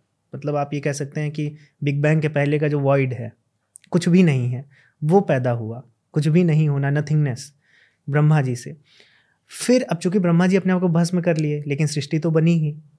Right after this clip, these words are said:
तो फिर वो अगले प्रकरण में फिर से वो नया यूनिवर्स, नए ब्रह्मा जी की कथा है। तो इस तरह से ये पूरा कॉन्टेक्स्ट है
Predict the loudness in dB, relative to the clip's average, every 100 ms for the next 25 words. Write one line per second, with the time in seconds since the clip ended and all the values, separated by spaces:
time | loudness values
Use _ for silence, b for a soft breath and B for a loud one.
0 | -8 0 2 2 2 2 2 0 -2 -2
1 | -2 -2 -2 -2 -2 0 2 2 2 0
2 | -2 -2 -2 -4 -2 0 0 0 0 -2
3 | -4 -10 _ _ -6 -4 -6 -8 -8 -10
4 | -12 -18 _ _ _ _ _ _ _ b
5 | b b -2 0 -2 -2 0 0 2 0
6 | 2 0 0 -2 -2 -4 -6 -12 -14